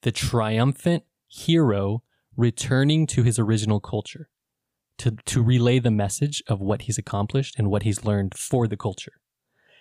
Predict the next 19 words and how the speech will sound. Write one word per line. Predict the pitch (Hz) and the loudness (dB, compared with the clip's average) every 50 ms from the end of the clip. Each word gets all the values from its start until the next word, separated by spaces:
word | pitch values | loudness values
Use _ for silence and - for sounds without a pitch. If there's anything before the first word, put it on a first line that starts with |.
| _ - | _ -6
And | - 104 113 | -2 0 0
as | 127 135 127 | 0 0 -2
he | - 165 | -2 -2
walks | 135 117 131 131 - - - - | 0 0 0 0 -2 -2 -6 -6
back | - 127 120 120 - - - | -4 -4 -4 -4 -6 -6 0
into | - 135 143 143 - 143 | 4 4 4 4 0 -4
the | 147 | -4
scene, | 139 - - 160 143 117 107 101 98 104 - _ _ _ _ _ _ _ _ _ _ | -4 -2 0 2 4 4 4 2 2 0 -4 _ _ _ _ _ _ _ _ _ _
it's | - 120 117 - - _ - | -4 -2 -2 -4 -8 _ -10
perfect, | - - 165 165 156 - 170 160 - - | -4 0 0 0 0 0 -2 -4 -2 -2
like, | 131 113 117 | -2 -2 -2
it's | 120 - | -6 -8
perfectly | - - - 156 165 156 - 165 151 160 147 139 | -8 -6 -2 0 0 0 0 0 0 2 2 4
written | 123 117 110 - - 123 - _ _ _ _ _ _ _ _ _ _ _ _ - | 4 2 0 -2 -8 -20 -20 _ _ _ _ _ _ _ _ _ _ _ _ -4
because | 131 120 - 139 127 - | -2 0 0 0 0 2
he's | - 127 110 120 | 0 -2 0 2
wearing | 123 120 120 127 135 143 151 156 165 165 160 - _ _ _ _ - | 2 2 4 4 4 4 4 2 2 0 -2 -4 _ _ _ _ -4
an | 123 - - - | -4 -4 -2 0
apron | 131 143 143 - - 101 104 113 139 143 | 0 0 0 0 0 2 2 2 2 2